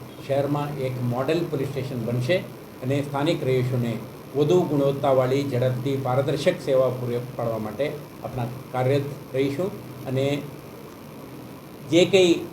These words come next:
સ્થાનિક રહીશો છે, એમને ફરીથી આપના માધ્યમથી અપીલ કરું છું કે હંગામી ધોરણે સ્થળાંતર, સ્થળાંતર કરવામાં આવેલા પોલીસ સ્ટેશનના નવા બિલ્ડિંગમાં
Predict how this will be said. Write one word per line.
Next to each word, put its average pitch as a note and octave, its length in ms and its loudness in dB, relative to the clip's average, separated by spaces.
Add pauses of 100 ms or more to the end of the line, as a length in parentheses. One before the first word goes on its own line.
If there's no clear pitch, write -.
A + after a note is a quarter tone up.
(640)
સ્થાનિક D3 340 0
રહીશો C3+ 400 4
છે, B2+ 400 0
એમને C#3 300 2
ફરીથી D#3 300 2
આપના B2+ 260 2
માધ્યમથી B2 440 0
અપીલ E3+ 320 0
કરું B2 300 2
છું B2 300 -6 (360)
કે D3+ 320 6 (580)
હંગામી D#3+ 440 6
ધોરણે D3+ 420 4
સ્થળાંતર, C3 720 0 (320)
સ્થળાંતર C#3+ 360 2
કરવામાં B2+ 460 2
આવેલા B2 260 4
પોલીસ B2 260 -4
સ્ટેશનના B2 480 -2 (340)
નવા D3+ 240 2
બિલ્ડિંગમાં C3 560 2